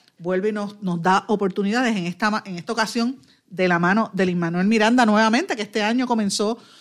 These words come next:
a, trayendo a Puerto Rico Hamilton. Y ustedes recordarán,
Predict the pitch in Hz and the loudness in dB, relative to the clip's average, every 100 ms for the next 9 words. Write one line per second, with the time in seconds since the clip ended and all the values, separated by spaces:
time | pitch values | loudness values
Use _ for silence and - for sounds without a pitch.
0 | - - 185 - 202 175 202 302 233 185 | -20 -8 -6 -2 0 2 4 4 2 0
1 | 185 185 180 185 170 160 180 220 220 175 | -4 -4 -2 -2 -2 -4 0 2 2 2
2 | 165 160 160 170 170 208 196 185 175 196 | -4 -6 -8 -6 -6 -4 -2 0 0 -4